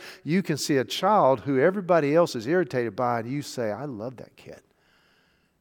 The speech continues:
And I, I, you watch people embrace a kid like that. You know, you see it happen in all pla-, all kinds of places. It's like you see them the way God sees them.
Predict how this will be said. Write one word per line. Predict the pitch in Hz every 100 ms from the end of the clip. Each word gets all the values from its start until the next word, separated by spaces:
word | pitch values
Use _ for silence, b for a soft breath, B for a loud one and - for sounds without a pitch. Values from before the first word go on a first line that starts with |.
| _
And | 113
I, | 120 143
I, | 127 131
you | 139 131
watch | 151 190 -
people | 170 147 131
embrace | 120 107 120 151 -
a | 120
kid | - 156 147
like | 98 87
that. | 117 101
You | 127
know, | 131
you | 131
see | 120 - 170
it |
happen | 117 135 147 - 120
in | 110
all | 117 156
pla-, | 147 139 120 123
all | 127 143
kinds | - 143
of | 127
places. | - 127 139 - 90 - B B B -
It's | 123
like | 143 117
you | 117 160 226
see | 220 - - 190 170 123 104 98 B B -
them | 139 135 127 120
the | 123
way | 117 127 123
God | 117 107 135 135 135 117 92
sees | - - 123 110 92 -
them. | 85 - -